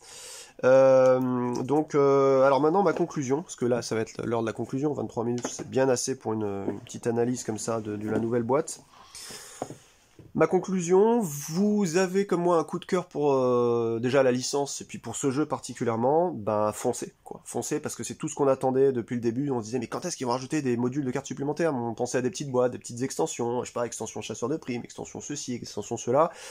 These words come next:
ben on, on les a pas eu. Par contre on a carrément un standalone, c'est un peu la mode depuis quelques années maintenant de faire des jeux qui vont se rejouer tout seuls, sans forcément avoir le précédent. C'est une nouvelle édition avec des nouveaux décors, des nouvelles synergies, des nouvelles mécaniques. Donc,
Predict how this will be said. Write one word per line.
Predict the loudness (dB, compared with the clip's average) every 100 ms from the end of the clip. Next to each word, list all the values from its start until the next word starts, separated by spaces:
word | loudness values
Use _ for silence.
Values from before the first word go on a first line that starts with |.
| -16 -18 -20 -4
ben | 0 2 2 0 -4 -6 -2
on, | -2 0
on |
les | 2 2
a |
pas | 4 2
eu. | 0 -8 -8
Par | -4
contre | 0 0 0
on |
a | -2
carrément | 0 0 2 2
un | 0
standalone, | -2 2 4 4 4 2
c'est | -2
un |
peu | 0 2
la | 2
mode | 4 2 0
depuis | -8 -6
quelques | -8 -4 -2
années | 0
maintenant | 0 2 0
de | 0 -4
faire | 0 0 0
des | -2
jeux | -2 -4
qui | -4
vont | -10 -10
se | -6
rejouer | -6 -4 -4 -6
tout | -8 -6
seuls, | 2 4 6 6 2 -4 -8
sans | -2 0
forcément | 0 -2 0 2
avoir | 2 0
le | 0
précédent. | -2 -2 -2 -2 -4
C'est | -8
une | -4
nouvelle | -2 2 2
édition | 0 -4 -6 -2 2 2
avec | 0 -4
des | -6
nouveaux | -6 -4
décors, | -6 0 2 2
des |
nouvelles | -2 -4 -4
synergies, | -6 -6 -6 -6
des | -4
nouvelles | -2 0
mécaniques. | 0 0 -2 -6 -18 -18 -16 -16 -18 -14 2
Donc, | 4 4 0